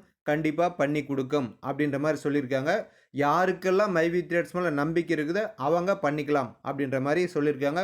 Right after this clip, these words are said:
உண்மையிலே நிறைய நபர்கள் அப்டேட் பண்ணுவாங்க. So அப்டேட் பண்ணக்கூடிய அத்தனை நபர்களுக்கும் மனமார்ந்த நன்றிகளை தெரிவிச்சுக்கலாம். இந்த இடத்துல அடுத்த ஒரு கொஸ்டின் வரும். என்ன அப்படின்னு பார்த்தீங்கன்னா, நிறுவனம் உறுப்பினர்களுக்கு பேமெண்ட் போடுறதுல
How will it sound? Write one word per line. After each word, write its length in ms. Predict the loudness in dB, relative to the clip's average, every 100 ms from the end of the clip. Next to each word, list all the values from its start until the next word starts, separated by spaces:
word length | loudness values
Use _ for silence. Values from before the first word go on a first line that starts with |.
| -2
உண்மையிலே 400 | -4 -2 0 -2 -4 -12 _ -6
நிறைய 300 | -2 2 2
நபர்கள் 440 | 2 2 2 2 0 -4 _
அப்டேட் 360 | -6 0 0 0
பண்ணுவாங்க. 400 | -2 0 0 0 -2
So 140 | -2 0
அப்டேட் 380 | 0 0 -4 -2
பண்ணக்கூடிய 380 | -4 -2 0 0
அத்தனை 360 | -2 -2 -2 0
நபர்களுக்கும் 640 | 0 0 0 -2 -4 -8 -10 _ _ _ -6
மனமார்ந்த 480 | -2 0 0 2 0
நன்றிகளை 500 | 0 0 0 0 -2 -4 _ _ -6
தெரிவிச்சுக்கலாம். 560 | 0 0 -2 -8 -10 -10 _ _
இந்த 160 | -2 2
இடத்துல 320 | 2 2 2 2
அடுத்த 320 | 2 0 2 2
ஒரு 160 | 4 2
கொஸ்டின் 400 | 0 0 0 2
வரும். 220 | 2 2
என்ன 180 | 0 0
அப்படின்னு 300 | 0 0 0
பார்த்தீங்கன்னா, 460 | 0 0 -2 -2 -2 -4 -12 _ -2
நிறுவனம் 520 | 0 2 2 2 0 -4
உறுப்பினர்களுக்கு 760 | -2 -2 0 0 2 2 0 -2
பேமெண்ட் 440 | 0 0 0 -2 -2
போடுறதுல 460 | 0 0 0 0